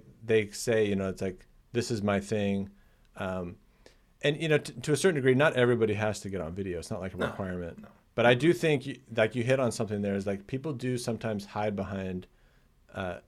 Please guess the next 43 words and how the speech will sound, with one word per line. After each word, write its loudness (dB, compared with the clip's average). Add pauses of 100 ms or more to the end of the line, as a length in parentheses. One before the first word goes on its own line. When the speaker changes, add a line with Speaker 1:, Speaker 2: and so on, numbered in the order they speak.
(200)
Speaker 1:
like, -4
things 0
that -2
they're -2
good 0
at, -2 (520)
and 0
they -2
come 0
up -2
with -10
justifications -4
to -10
continue -6
that. -6 (500)
And -2
so 0
I -2
think -2
it's 0
n-, -4
it's -4
interesting -4
that -2
you -4
hit 0
on -4
that, -6
because -4
I 4
like 2
to 0
encourage -2
people -4
to -12
kind -4
of -4
break -4
out -2
of -4
those -6
boxes. -8 (420)
Um, -10